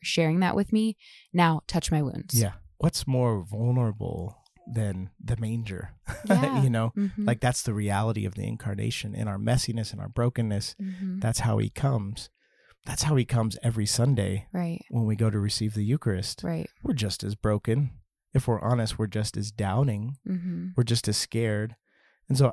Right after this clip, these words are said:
Speaker 2: I think that's something more that, as I reflected on the scripture passages and what we're about to spend this year doing with the show, is I think just like those apostles, we're scared. You know, we've got the door shut. We're hiding out.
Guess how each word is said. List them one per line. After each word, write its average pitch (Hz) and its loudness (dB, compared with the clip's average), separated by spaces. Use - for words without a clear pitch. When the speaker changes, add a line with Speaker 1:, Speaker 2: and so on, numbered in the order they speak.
Speaker 2:
I 127 2
think 147 0
that's - -2
something 117 2
more 110 4
that, 104 -2
as 110 0
I 101 2
reflected 110 0
on 104 0
the 95 -2
scripture - 0
passages 104 -4
and 107 0
what 127 4
we're 131 2
about 107 0
to 110 -4
spend 113 -2
this 104 -4
year 101 -6
doing 110 -2
with 113 -2
the - -6
show, 123 0
is 107 0
I 147 6
think 151 4
just 131 4
like 131 2
those 104 2
apostles, 98 -4
we're 156 0
scared. 123 0
You 123 4
know, 110 4
we've 120 2
got 127 6
the 120 0
door 110 2
shut. 110 2
We're 110 0
hiding 110 0
out. 104 0